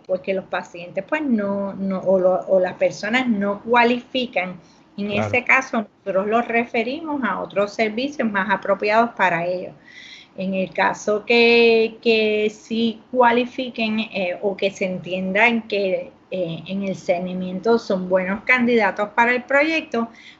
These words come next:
Speaker 1: pues entonces ya se citan a una entrevista donde, eh, donde vamos un poquito más detalladamente para,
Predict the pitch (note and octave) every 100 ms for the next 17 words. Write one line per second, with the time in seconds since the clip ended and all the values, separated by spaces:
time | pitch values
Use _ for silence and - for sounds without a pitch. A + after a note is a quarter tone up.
0 | - G3+ G3 F3+ D#3+ F#3+ G3+ G#3 - A3+
1 | A3+ B3 A#3+ G#3+ F#3+ F#3+ F#3 F#3 G3 G3
2 | G#3+ G#3+ B3+ D#4 D4+ G3+ G3 G3+ F#3+ F#3
3 | F3 F3+ E3+ F3 - F3 E3+ E3 E3+ F#3
4 | F#3 F3+ F3 F3 F#3+ A3+ A3 A3 A3+ A3
5 | G3 F#3 F3 E3+ F#3+ G3+ G#3 G#3 G#3+ A3+
6 | C4+ A#3+ A3+ - F3 E3 D3+